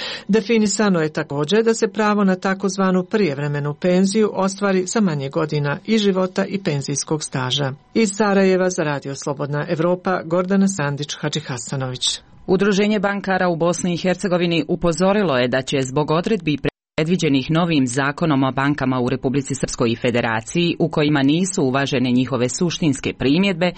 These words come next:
Speaker 2: doći do smanjenja obima kreditiranja privrede, zabilježio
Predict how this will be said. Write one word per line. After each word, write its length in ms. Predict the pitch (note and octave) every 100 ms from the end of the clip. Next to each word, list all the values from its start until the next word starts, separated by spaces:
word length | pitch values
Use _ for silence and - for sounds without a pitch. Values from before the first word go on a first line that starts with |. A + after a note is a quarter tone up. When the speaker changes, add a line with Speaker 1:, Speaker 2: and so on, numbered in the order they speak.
| - - -
Speaker 2:
doći 380 | D3 F#3+ A#3+ A3+
do 80 | D#3
smanjenja 580 | C#3 A#2+ C#3 F3+ F#3+ -
obima 440 | C#3 C#3+ D#3 D#3 D3
kreditiranja 680 | D3 C3 B2 A2 A2+ A#2+ A#2
privrede, 460 | A#2+ A2 A2+ A#2 A#2 - - -
zabilježio 760 | C#3 F3 F3 F#3 F#3 F3 F3